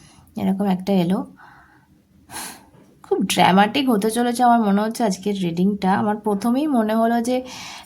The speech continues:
like একটা মানি অ্যাঞ্জেল তোমাদের, আহ, তোমরা ঘুমোচ্ছ রাত্রে, এই মুহূর্তে তো তোমরা সবাই মিলে ঘুমোচ্ছ, ঠিক আছে? কারণ রাত সাড়ে তিনটে সময়, আহ, বা সবাই শুয়ে রয়েছে, সবাই না ঘুমোলেও শুয়ে রয়েছে।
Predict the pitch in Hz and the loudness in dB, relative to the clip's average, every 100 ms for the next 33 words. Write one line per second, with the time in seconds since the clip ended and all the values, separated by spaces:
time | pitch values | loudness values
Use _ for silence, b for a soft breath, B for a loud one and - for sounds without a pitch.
0 | - 214 226 226 247 233 190 185 180 180 | -4 -2 -2 0 2 6 6 6 6 8
1 | 190 233 285 262 220 202 214 262 262 B | 8 8 10 10 10 6 0 -2 -8 B
2 | B B - 214 220 240 240 - - - | B B -4 0 2 2 -2 -8 -20 -20
3 | _ b b b b _ _ _ - 185 | _ b b b b _ _ _ 0 4
4 | 175 170 170 214 214 240 240 - 202 254 | 6 4 2 0 4 4 2 0 2 4
5 | 277 254 208 196 - 202 220 247 262 262 | 2 2 4 4 4 0 2 2 4 4
6 | 262 262 262 247 247 233 220 226 240 233 | 2 0 0 2 2 2 0 2 4 2
7 | 226 196 196 190 190 175 190 196 202 202 | 2 4 6 4 0 -4 -2 -2 -2 -4
8 | 170 - B B B B B - 190 196 | -4 -6 B B B B B -2 2 4
9 | 196 190 196 202 190 196 208 190 196 220 | 4 4 0 4 4 4 2 2 2 0
10 | 220 226 220 - _ - 220 220 220 226 | -2 -2 -4 -6 _ -6 -4 0 0 0
11 | 226 - - B B B B B - 196 | -2 -8 -20 B B B B B -6 0
12 | 175 170 180 196 233 269 247 262 - 220 | 0 0 -2 4 4 6 4 2 -2 0
13 | 247 247 190 180 180 190 202 208 196 190 | 2 4 2 2 2 4 4 4 4 4
14 | 196 214 220 214 185 190 196 175 - | 2 2 -2 -2 0 0 2 0 -4